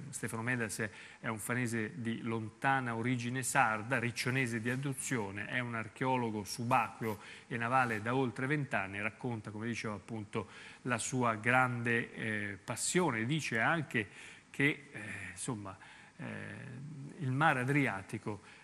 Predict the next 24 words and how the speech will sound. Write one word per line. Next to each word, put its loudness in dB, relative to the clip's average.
eh, -6
è 4
uno 4
scrigno 0
di 0
reperti, -2
eh? -4
Ed -4
è, 0
eh, -4
interessante. 6
E 4
tra 6
i 10
reperti 6
ricorderemo 0
forse -4
quello -2
più -6
famoso 0
in -6
tutto -2
il 4
mondo, -2